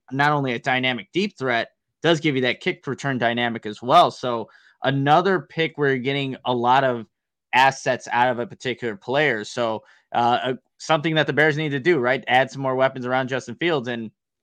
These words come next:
end up being the one wide receiver that they actually drafted.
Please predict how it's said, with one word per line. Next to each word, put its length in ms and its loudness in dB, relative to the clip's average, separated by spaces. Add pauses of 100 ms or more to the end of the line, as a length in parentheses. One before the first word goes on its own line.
end 260 -4
up 140 -2
being 160 -4
the 60 -4
one 220 -4
wide 200 2
receiver 360 -4
that 140 -6
they 80 -10
actually 260 -12
drafted. 300 -14